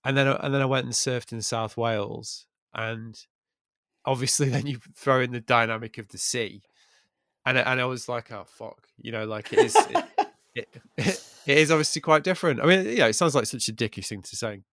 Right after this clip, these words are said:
Speaker 1: kooky thing to say, but I, it, it was more difficult than I imagined it would be to transfer those,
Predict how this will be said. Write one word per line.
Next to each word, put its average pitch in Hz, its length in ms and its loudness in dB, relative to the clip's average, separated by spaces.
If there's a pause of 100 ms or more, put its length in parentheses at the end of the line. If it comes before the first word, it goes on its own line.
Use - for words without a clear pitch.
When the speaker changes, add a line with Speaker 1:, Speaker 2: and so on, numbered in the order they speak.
(140)
Speaker 1:
kooky 113 340 -8
thing 107 120 -10
to - 80 -14
say, 123 180 -2
but 107 200 -8 (960)
I, 143 120 -4 (360)
it, 160 200 -4
it 151 180 0
was 147 220 -4 (360)
more 143 260 4
difficult 139 500 -2
than 117 100 -2
I 117 120 2
imagined 110 340 -4
it - 80 -12
would 107 140 -12
be 110 120 -8
to - 140 -12
transfer 113 720 -4
those, 104 600 -12